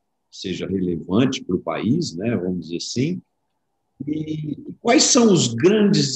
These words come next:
desafios nesse processo de consolidação, eh, Rogério? Porque o sucesso de um empreendimento passa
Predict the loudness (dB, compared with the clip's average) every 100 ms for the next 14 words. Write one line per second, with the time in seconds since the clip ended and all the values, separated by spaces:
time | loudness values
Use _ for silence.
0 | -2 -2 -2 -6 -2 0 0 0 -2 0
1 | 0 -2 -4 -4 -4 -2 -2 -4 -12 _
2 | -8 -6 -8 -10 -8 -10 -10 -8 -6 -4
3 | -6 -10 _ _ _ _ -18 -10 -10 -10
4 | -12 -14 -6 -2 0 0 -2 -4 -6 -6
5 | -2 2 2 2 0 -2 -6 -6 -2 0
6 | 0 0 0 0 2 0 0 -2 -2 -4
7 | -6 -8 -4 -2 -2 -4